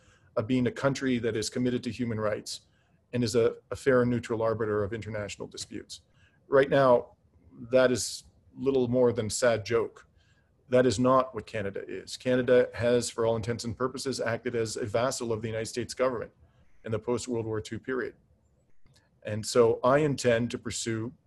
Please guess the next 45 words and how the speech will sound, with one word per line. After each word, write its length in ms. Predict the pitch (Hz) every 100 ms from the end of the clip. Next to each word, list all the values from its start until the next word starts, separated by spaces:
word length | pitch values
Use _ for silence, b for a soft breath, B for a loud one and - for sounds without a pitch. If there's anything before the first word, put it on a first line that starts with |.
| _ _ _ _ -
if 160 | 117
I 140 | 123 131
am 80 |
granted 380 | 127 127 117 117
the 60 | 107
privilege 340 | 127 117 117
of 80 | 117
being 140 | 117
the 40 | 107
leader 220 | 107 110
of 80 | 107
this 120 | 104
party, 400 | - 104 101 - 131
a 60 |
truly 400 | - - 139 147
principled 500 | 139 131 120 - 117
foreign 280 | 113 120 113
policy. 440 | 107 101 107 127
There 160 | 123 123
will 140 | 127
be 140 | 123 131
no 280 | 131 135 151
exceptions, 760 | 151 - 131 - 110 98 - - _ - - - _ _ _ _
uh, 160 | 110 107 127
in 100 | 113
my 220 | 123 151
foreign 280 | - 120 110
policy 540 | 113 107 101 113 113 - _ _ _ _ _
for 140 | 123
human 300 | 117 135 127
rights 420 | 117 113 120 - - _
for 160 | - 120
those 220 | 131 135
states 340 | - 120 120
that 140 | 131 113
are 80 |
deemed 440 | 107 104 127 127 120
by 140 | 120
the 80 | 110
United 220 | 113 113
States 260 | - 107 -
government 340 | 110 104 98
to 60 | 101
be 160 | 101 -
allies, 540 | 104 113 147 165 -